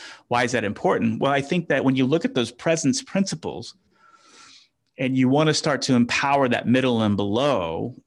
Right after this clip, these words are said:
all those things that we talked about in there, the co-, you know, to, the composed, confident, consistent, and courageous, and authentic, transparent, and vulnerable.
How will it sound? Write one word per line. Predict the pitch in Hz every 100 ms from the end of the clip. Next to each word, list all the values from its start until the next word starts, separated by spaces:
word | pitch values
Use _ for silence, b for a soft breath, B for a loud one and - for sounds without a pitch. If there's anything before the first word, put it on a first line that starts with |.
| _ _
all | 139 185 190
those | 165 -
things | 143 135
that | 135
we | 120
talked | 117 123 123 -
about | 92 82
in | 82
there, | 78 87 95
the | 85
co-, | - - _
you | -
know, | 87
to, | 98 - - _ _ _ -
the | -
composed, | 117 110 120 120 -
confident, | 127 117 - -
consistent, | 104 123 - -
and | 101
courageous, | 110 104 104 104
and | 87 87
authentic, | 92 - 110 107 -
transparent, | - 110 - - 107 -
and | 95
vulnerable. | 101 127 127 90 78